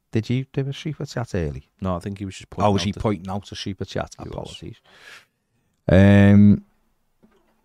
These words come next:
Speaker 1: what's he saying?
Speaker 2: What? No, it's just Ned being Ned.
Speaker 1: Oh, okay. No, I thought he was telling me to say something.
Speaker 2: No, no, it's just, just literally Ned
Speaker 1: Just then.
Speaker 2: being
Speaker 1: Okay.
Speaker 2: Ned.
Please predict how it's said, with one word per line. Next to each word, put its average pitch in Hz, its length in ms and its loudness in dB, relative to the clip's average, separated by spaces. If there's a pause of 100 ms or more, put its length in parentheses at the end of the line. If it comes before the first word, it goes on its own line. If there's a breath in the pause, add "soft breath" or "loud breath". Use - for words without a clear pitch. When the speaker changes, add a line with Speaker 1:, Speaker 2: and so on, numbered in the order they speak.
(1600)
Speaker 1:
what's 185 200 -2
he 277 80 -4
saying? - 280 -6 (240)
Speaker 2:
What? 220 240 -18 (960)
No, 80 240 -16
it's 82 100 -20
just - 200 -18
Ned 82 240 -16
being 87 240 -12
Ned. 76 200 -20
Speaker 1:
Oh, 131 240 4
okay. 127 340 2
No, 170 120 2
I - 20 2
thought 185 200 0
he 180 100 -2
was 135 220 -8
telling 98 300 2
me 98 80 4
to 92 120 -2
say 95 180 0
something. - 260 -6
Speaker 2:
No, 85 120 -4
no, 73 280 -6
it's - 120 -20
just, - 120 -18 (180)
just 92 200 -10
literally 101 480 -6
Ned 98 340 -10 (280)
Speaker 1:
Just 104 220 2
then. 104 120 2
Speaker 2:
being 90 260 -6
Speaker 1:
Okay. 87 280 -2
Speaker 2:
Ned. 82 200 -6